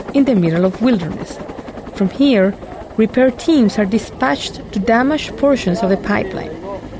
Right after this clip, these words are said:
The first thing you see when you get off the chopper is a huge section of twisted, blown-up pipe. In another time and place,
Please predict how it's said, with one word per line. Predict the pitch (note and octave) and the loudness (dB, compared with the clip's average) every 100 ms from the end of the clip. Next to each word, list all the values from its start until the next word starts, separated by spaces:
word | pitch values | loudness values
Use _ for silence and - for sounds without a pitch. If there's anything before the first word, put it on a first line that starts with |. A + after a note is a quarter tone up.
| - | -2
The | G#3+ | 0
first | A3+ G#3 - | 2 0 2
thing | A3+ | 4
you | G#3+ | 4
see | - C4+ C4 A3 - - | 2 0 2 2 -2 -4
when | A3 G3+ | 0 4
you | G3 | 4
get | F#3 | 4
off | F3+ | 2
the | F3+ | -2
chopper | - A#3+ - D#3+ F3 - - - - - | -2 -2 0 0 0 -4 -14 -14 -6 -2
is | A#3+ | 2
a | |
huge | G#3+ A#3 B3+ D4+ - - | 2 2 4 2 0 -6
section | - C#4+ - G3 | -2 -2 0 2
of | G3 - - | 2 -2 -4
twisted, | D#4 D4+ - A#3+ G3 | 0 0 0 -4 0
blown-up | A3 F3+ F3 - - | 2 2 2 -2 -2
pipe. | A3+ G#3 - - - - - - - | 0 0 -2 -12 -18 -18 -16 -14 0
In | G#3+ | 4
another | G#3 G#3+ A3 A3 | 4 6 4 2
time | - A#3 B3 B3 | 2 2 4 4
and | - G#3 | 2 0
place, | G#3 C4+ A#3+ G#3+ | 2 4 4 4